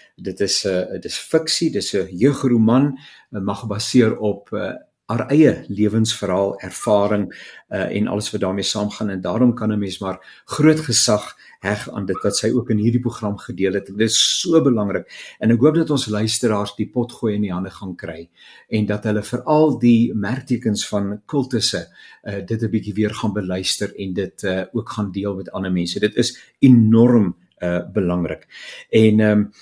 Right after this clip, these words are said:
eh, Anne-Marie, baie dankie dat jy bereid was om, eh, eh, hierdie ervaring op hierdie besondere wyse, eh, met, eh, luisteraars, lesers dan in die besonder te deel. En, eh, mag die Here hierdie boek baie wonderlik gebruik, maar jy het jou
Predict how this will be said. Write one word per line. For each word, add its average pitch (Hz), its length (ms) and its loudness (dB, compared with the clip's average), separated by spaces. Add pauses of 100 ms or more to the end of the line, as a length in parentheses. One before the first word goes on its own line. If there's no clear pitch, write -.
(180)
eh, 110 220 -2
Anne-Marie, 160 400 4
baie 123 300 4
dankie 120 760 2
dat 110 220 -4
jy 107 180 0
bereid 107 360 -4
was 113 360 -2
om, 107 340 -2
eh, 101 120 -4
eh, 104 340 -10
hierdie 110 340 -2
ervaring 110 580 -2 (320)
op - 160 -4
hierdie 101 180 -2
besondere 131 480 2
wyse, 107 520 0
eh, 104 120 -8
met, 101 320 -8
eh, 98 260 -6
luisteraars, 110 600 -4
lesers 107 480 -2
dan 104 180 -2
in 98 80 -6
die 95 80 -8
besonder 113 460 0
te 90 180 -10
deel. 127 380 0 (400)
En, 107 380 4
eh, 98 200 -2
mag 95 200 -8
die 127 120 4
Here 117 100 4
hierdie 113 280 0
boek 135 280 2
baie 127 380 -2
wonderlik 127 400 -2
gebruik, 135 440 -2
maar 123 100 4
jy 113 180 4
het 139 140 0
jou 135 220 0